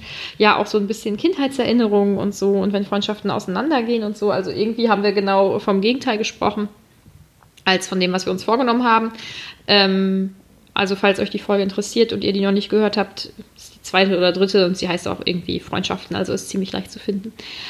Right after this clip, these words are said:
Und, ähm, ich weiß nicht mehr genau, warum, aber ich habe ja schon vor ein paar Monaten gesagt, „Oh, können wir noch mal über Freundschaften sprechen“, aber dann, ähm, in einem etwas anderen Kontext. Ähm,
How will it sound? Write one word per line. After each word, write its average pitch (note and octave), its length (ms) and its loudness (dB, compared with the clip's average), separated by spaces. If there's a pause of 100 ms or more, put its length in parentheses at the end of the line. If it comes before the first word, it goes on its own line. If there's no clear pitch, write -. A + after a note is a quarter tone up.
(160)
Und, G#3+ 420 2
ähm, G#3 540 2 (580)
ich A3+ 160 -2
weiß B3 240 2
nicht A#3+ 160 -2
mehr A3+ 200 4
genau, G#3 380 4
warum, G#3 380 0
aber B3+ 160 2
ich A#3+ 140 -2
habe B3+ 100 0
ja B3 60 2
schon A3+ 180 0
vor A3+ 160 -2
ein G#3+ 60 -4
paar A3 100 0
Monaten A3+ 320 2
gesagt, G3+ 320 -4
„Oh, B3+ 160 4
können B3+ 240 2
wir B3 60 4
noch A3 160 2
mal A3 200 2
über G#3+ 160 2
Freundschaften A3 520 -2
sprechen“, G#3 400 -2
aber G3 160 2
dann, F#3+ 320 2 (260)
ähm, F#3+ 380 -2 (1400)
in G3+ 140 4
einem G3+ 80 4
etwas G3+ 240 0
anderen F#3+ 340 2
Kontext. - 840 -4 (640)
Ähm, A3+ 480 0